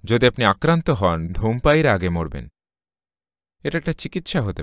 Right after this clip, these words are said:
পারে। আমি নিষ্ঠুর হওয়ার চেষ্টা করছি না আপনার ওপর। আমি এমন একজন নই যে নীতিবাদী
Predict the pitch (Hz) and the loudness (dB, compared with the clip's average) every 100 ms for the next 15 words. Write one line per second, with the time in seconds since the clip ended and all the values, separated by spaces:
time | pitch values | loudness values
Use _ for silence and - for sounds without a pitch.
0 | - 60 - _ _ _ _ _ _ _ | -10 -12 -14 _ _ _ _ _ _ _
1 | _ _ _ _ _ _ _ _ _ _ | _ _ _ _ _ _ _ _ _ _
2 | _ _ _ _ _ _ _ _ _ _ | _ _ _ _ _ _ _ _ _ _
3 | _ - _ _ _ _ _ _ _ _ | _ -20 _ _ _ _ _ _ _ _
4 | _ _ _ _ _ _ _ _ - 143 | _ _ _ _ _ _ _ _ -4 0
5 | 175 165 156 - 226 226 180 165 151 123 | 2 2 0 2 2 2 0 2 2 2
6 | 107 107 101 - 107 95 107 156 - _ | 2 2 2 2 2 2 2 -2 -4 _
7 | _ _ _ _ - 131 147 156 147 135 | _ _ _ _ 0 2 4 2 2 2
8 | 151 139 160 131 156 185 170 135 151 139 | 2 2 2 2 0 2 0 2 2 4
9 | 127 123 127 139 135 127 | 2 0 0 4 4 4